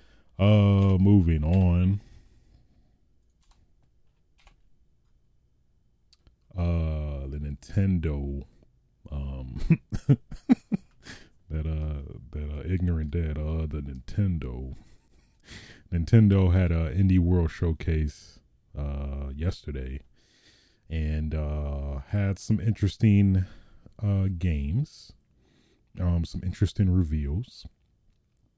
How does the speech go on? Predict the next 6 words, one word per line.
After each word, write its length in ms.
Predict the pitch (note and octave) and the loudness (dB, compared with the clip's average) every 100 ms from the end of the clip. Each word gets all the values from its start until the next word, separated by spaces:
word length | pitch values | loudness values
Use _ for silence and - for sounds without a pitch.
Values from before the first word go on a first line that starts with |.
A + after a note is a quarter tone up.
| - - - _ _ _ | -20 -20 -20 _ _ _
Probably 260 | - B2 G#2+ | 6 8 8
the 100 | F#2+ | 4
biggest, 880 | E2+ A2+ G#2 F#2+ - - - - - - - | 4 6 6 2 -2 -16 -18 -18 -20 -20 -6
uh, 540 | F2+ F2+ F2 F2 E2+ | -2 0 0 0 -2
I 60 | C#2 | -4
think, 340 | - G2 E2 | -2 -2 -2